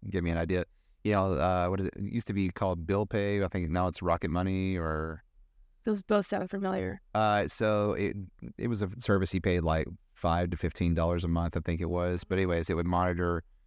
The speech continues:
Speaker 1: uh, it, across all these different, everything that you're paying for. It would look at your bank account, blah, blah, blah, and then, like, you would see, uh, you've been paying for Hulu, right? So it's a,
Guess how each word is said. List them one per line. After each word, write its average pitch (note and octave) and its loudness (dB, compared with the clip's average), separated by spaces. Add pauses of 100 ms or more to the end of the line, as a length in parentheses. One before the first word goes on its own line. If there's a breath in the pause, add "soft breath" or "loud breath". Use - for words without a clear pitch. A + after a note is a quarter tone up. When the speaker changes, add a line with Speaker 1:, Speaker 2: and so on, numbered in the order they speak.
(360)
Speaker 1:
uh, F2 0
it, F2 -2 (160)
across F2+ -2
all F2+ -2
these F2+ -2
different, F2 -4 (440)
everything A#2+ 0
that G2+ -2
you're - -2
paying G2 0
for. G#2+ 0
It F#2 2
would F#2 -2
look G2+ -2
at - -8
your F2 -2
bank F2+ 0
account, F#2+ 0
blah, F2 -4
blah, F#2 -4
blah, F#2 -2
and E2 -2
then, F2 -2
like, F2+ -2
you F#2 -2
would F2 -4
see, F2 0
uh, E2 0 (340)
you've A2+ 0
been A2+ 2
paying G#2 0
for F2+ -4
Hulu, D#2+ 0
right? E2 2
So F#2+ 0
it's F#2 -2
a, F#2 0